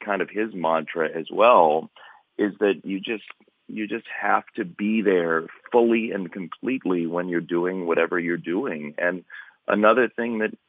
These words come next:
you know, he's kind of guided me toward is, is be, be good to people and, and be the person that calls them when something goes wrong rather than your agent,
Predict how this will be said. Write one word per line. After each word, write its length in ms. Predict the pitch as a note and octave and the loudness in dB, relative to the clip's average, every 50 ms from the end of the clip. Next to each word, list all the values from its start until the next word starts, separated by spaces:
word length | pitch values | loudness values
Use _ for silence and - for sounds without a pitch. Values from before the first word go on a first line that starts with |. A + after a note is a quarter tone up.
| _ - | _ -10
you 100 | A#2 A#2 | -8 -4
know, 220 | A2 G2+ F#2+ F2+ - - - - | -2 -2 -2 -2 -4 -10 -12 -8
he's 180 | - A2+ A2 - - | -6 -6 -6 -6 -6
kind 180 | A2+ A#2 A#2 | -4 -2 0
of 140 | A2 G2 E2 | 0 0 0
guided 340 | - E2+ F2+ G2 G#2+ A2 A#2 | -2 -2 0 0 0 -2 -2
me 200 | A2+ G2+ G2 F#2 - - - | -4 -4 -6 -6 -8 -10 -6
toward 260 | - E2 F2+ A#2 A2 | -2 -2 0 0 2
is, 140 | A2 G2 F#2 - _ _ - - - - - _ _ _ _ - | 0 0 0 -2 _ _ -20 -20 -20 -20 -20 _ _ _ _ -4
is 180 | A2 G#2 G2 - - - _ - _ _ _ _ - G#2 G2+ - | -2 -2 -2 -2 -6 -18 _ -20 _ _ _ _ -14 -12 -10 -4
be, 280 | - A2+ A#2 A2 A2 F#2+ - - | -2 0 0 0 -2 -4 -6 -4
be 100 | - A2+ | -6 -6
good 360 | A2 G#2+ - G#2+ G#2+ A2 - | -4 0 2 2 2 2 0
to 80 | - A#2 | -8 -8
people 500 | - - A2+ A2 G#2+ - C3 C3+ C3+ B2+ | -6 -4 -4 -4 -4 -2 -4 -2 -2 -2
and, 220 | G#2 G2 F2+ E2 - | -2 -2 -4 -4 -4
and 300 | G2+ G2 F#2+ F2 E2+ - | -4 -4 -4 -6 -6 0
be 200 | A2+ A#2 B2 B2+ | 2 4 4 4
the 120 | A2+ B2 | 2 0
person 560 | - - - A#2 A#2 A2+ - - A2+ G#2+ G#2 | -2 0 0 2 2 0 0 -4 -6 -4 0
that 180 | G2 F#2 - - | 0 -2 -2 -2
calls 400 | - - G2 G#2+ A#2 A#2+ A#2 G2+ | -2 2 2 2 2 2 0 0
them 240 | F2+ F2+ F2 E2+ E2+ | 0 0 0 0 -2
when 200 | F2+ F2 E2+ - | -6 -6 -6 -6
something 400 | - G#2+ G2+ F#2 - G2+ F#2+ F#2 | -6 -6 -4 -4 -4 -6 -6 -2
goes 260 | E2 F2+ F2 E2+ E2 - | 0 0 0 0 -2 -2
wrong 380 | F2+ F#2+ G2 G#2+ G2+ F2+ E2 | 0 2 4 4 4 2 0
rather 500 | C#2+ D#2 D#2+ D#2+ F2 G2+ G2 G2+ F#2+ E2+ | 0 2 4 6 6 4 4 2 -2 -4
than 220 | D#2+ E2+ E2 D#2 D#2+ | -2 -4 -6 -6 -4
your 200 | D2+ D2 C#2 C#2 | -4 -4 -2 0
agent, 580 | F2+ G2+ A#2+ C3+ - D#2 D2+ C#2+ D2 F2 - | 0 0 0 0 -4 -6 -6 -6 -8 -10 -16